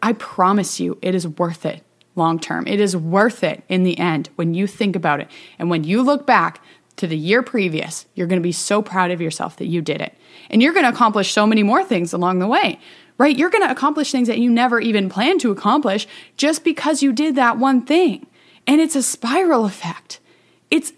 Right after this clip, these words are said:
a magical place to be when you realize you start doing all these things you never even imagined just because you started one thing. It's amazing what you can do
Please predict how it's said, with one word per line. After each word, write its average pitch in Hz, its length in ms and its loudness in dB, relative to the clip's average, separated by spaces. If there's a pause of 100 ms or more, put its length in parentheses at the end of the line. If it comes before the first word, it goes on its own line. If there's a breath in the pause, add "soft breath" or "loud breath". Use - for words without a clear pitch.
a 277 100 2
magical 285 720 2
place 285 320 0
to 240 100 -2
be 285 240 2
when 269 160 4
you 233 100 2
realize 262 460 0
you 247 60 2
start 247 260 -2
doing 254 260 2
all 240 120 0
these 220 180 -2
things 240 180 2
you 226 120 0
never 226 240 0
even 214 180 0
imagined 214 540 0 (320 loud breath)
just 311 340 0
because 294 320 0
you 294 80 2
started 339 380 0
one 311 240 2
thing. 349 540 0 (640 soft breath)
It's 269 180 -2
amazing 269 720 2 (100)
what 226 140 0
you 220 160 0
can 220 200 0
do 165 380 -2